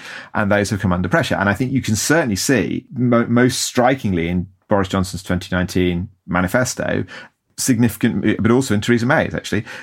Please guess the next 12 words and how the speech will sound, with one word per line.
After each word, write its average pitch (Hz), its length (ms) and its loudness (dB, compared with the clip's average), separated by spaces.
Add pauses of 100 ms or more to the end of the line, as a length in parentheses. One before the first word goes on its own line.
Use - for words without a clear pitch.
(120)
uh, 110 460 2
significant 120 580 0
moves 107 360 2
away 95 520 2 (200)
from 101 420 2
what 110 160 2
was 104 160 -2
thought 110 240 0
to - 80 -14
be 92 80 -2
possible. - 600 -6 (180)
However, 151 600 0